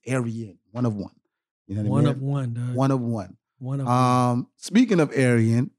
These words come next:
Speaker 1: does the one fifty with him and Noah, how Noah, Noah ran a, a really good time and a, and a straightaway one fifty.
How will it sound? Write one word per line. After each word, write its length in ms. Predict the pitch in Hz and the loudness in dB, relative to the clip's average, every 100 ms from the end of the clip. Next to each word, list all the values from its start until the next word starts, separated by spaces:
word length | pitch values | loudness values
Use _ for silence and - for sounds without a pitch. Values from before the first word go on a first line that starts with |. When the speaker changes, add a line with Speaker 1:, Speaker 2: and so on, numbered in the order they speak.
| _ _ _ _ _ 147 | _ _ _ _ _ 0
Speaker 1:
does 240 | 156 165 | 0 2
the 100 | 165 | 0
one 260 | 156 165 160 | 0 -2 -4
fifty 440 | - 156 - 156 | -6 -6 -4 -2
with 180 | 139 123 | 0 2
him 220 | 147 139 | 4 6
and 100 | 123 | 6
Noah, 280 | 123 120 117 | 6 6 6
how 140 | 131 | 4
Noah, 340 | 123 123 123 120 _ _ | 4 4 2 0 _ _
Noah 260 | 127 123 123 | -4 -2 -2
ran 340 | 120 120 117 | -2 -2 -4
a, 120 | 110 107 | -6 -10
a 60 | 110 | -10
really 260 | 107 123 117 | -8 -8 -8
good 240 | 120 113 | -10 -12
time 380 | 117 107 104 107 _ _ | -14 -12 -14 -16 _ _
and 100 | 113 113 | -14 -12
a, 120 | 113 - | -12 -14
and 100 | 120 | -12
a 60 | 107 | -12
straightaway 380 | - 120 113 110 | -10 -8 -6 -6
one 180 | 110 | -8
fifty. 480 | 104 110 - 107 104 | -10 -12 -14 -16 -18